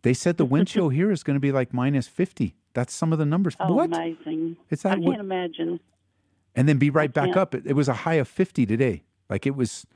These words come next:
Speaker 1: it was nice. I was outside
Speaker 2: <laughs>
Speaker 1: recently.
Speaker 2: And you're in Colorado, yeah.
Speaker 1: I know. I know.
Speaker 2: <laughs>
Speaker 1: Well, bless
Speaker 2: So
Speaker 1: you guys
Speaker 2: much
Speaker 1: out
Speaker 2: for
Speaker 1: there.
Speaker 2: the
Speaker 1: Merry Christmas.
Speaker 2: global warming for the moment.
Speaker 1: <laughs> Well, Merry Christmas.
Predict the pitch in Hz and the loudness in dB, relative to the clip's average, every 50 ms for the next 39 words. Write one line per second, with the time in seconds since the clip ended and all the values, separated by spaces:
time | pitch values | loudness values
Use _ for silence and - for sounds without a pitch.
0 | - 208 - - _ - 190 220 226 147 170 202 254 208 - - 135 135 127 156 | -12 -12 -12 -10 _ 0 2 2 2 4 4 2 2 2 2 2 0 2 2 2
1 | 156 156 - - 180 226 208 117 - - - - 107 127 151 - - - 214 214 | 0 0 -2 -4 -2 -2 -2 -4 -6 -10 -12 -4 0 0 0 0 2 2 2 2
2 | 214 226 247 269 277 262 220 - - - 208 190 190 185 180 185 208 220 226 220 | 2 0 -2 -2 -2 -4 -6 -8 -8 -6 -6 -6 -4 -6 -6 -6 -6 -6 -4 -6
3 | 196 180 175 180 185 185 196 196 190 190 - 98 110 123 139 160 185 196 196 185 | -6 -6 -6 -6 -8 -8 -8 -8 -8 -6 -4 -2 0 0 0 2 0 0 0 -2
4 | 175 170 - _ _ _ _ - 123 113 107 120 131 135 143 139 135 135 131 - | -2 -4 -8 _ _ _ _ -6 -4 -2 0 0 0 2 2 0 0 -2 -2 -6
5 | - _ _ - _ _ _ _ _ - 127 120 110 - 135 147 151 220 170 156 | -8 _ _ -20 _ _ _ _ _ 2 2 2 4 4 2 2 2 2 2 4
6 | 143 135 131 117 123 117 117 117 123 120 117 113 123 131 139 - - 151 139 - | 4 2 2 2 2 0 0 0 0 0 0 0 0 0 0 0 -2 -4 -2 0
7 | 214 123 220 226 - 202 196 185 180 190 202 220 226 220 202 180 170 165 165 - | 0 0 0 -2 -4 -10 -12 -12 -12 -12 -10 -10 -8 -6 -6 -4 -4 -6 -6 -6
8 | - 170 175 180 175 175 170 170 170 - - _ _ - - 160 123 - - 156 | -8 -6 -4 -4 -4 -4 -4 -4 -6 -8 -10 _ _ -4 -2 -2 -2 0 -2 -4
9 | 131 - - 131 127 - 208 202 - - - _ _ _ _ _ - - 302 _ | -4 -2 -4 -6 -6 -4 -6 -8 -8 -10 -20 _ _ _ _ _ -14 -14 -14 _
10 | _ _ _ _ _ - - 107 104 110 117 120 123 - - 127 - - 117 104 | _ _ _ _ _ -4 -2 0 2 4 4 4 2 2 0 -2 0 0 -6 -6
11 | - - | -6 -8